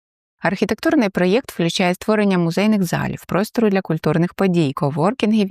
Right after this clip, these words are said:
і офісів для малого бізнесу. Історичний фасад млина залишиться, його планують реставрувати, але зберегти автентичну цегляну кладку, великі аркові вікна та силует.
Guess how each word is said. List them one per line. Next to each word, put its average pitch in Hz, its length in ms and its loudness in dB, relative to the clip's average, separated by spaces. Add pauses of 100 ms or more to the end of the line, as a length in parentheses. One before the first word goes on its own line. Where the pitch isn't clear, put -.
і 180 220 0
офісів 202 560 0
для 151 200 2
малого 143 340 -2
бізнесу. - 460 -6 (440)
Історичний 196 560 -2
фасад - 360 -4
млина 151 380 0
залишиться, - 680 -4 (240)
його 277 220 2
планують 196 380 -2
реставрувати, 175 840 -2
але 220 180 0
зберегти 160 420 -4
автентичну 156 680 -2
цегляну 147 440 -2
кладку, 185 460 -2
великі 165 340 0
аркові 131 440 -4
вікна 175 400 0
та 131 140 -2
силует. 151 580 -6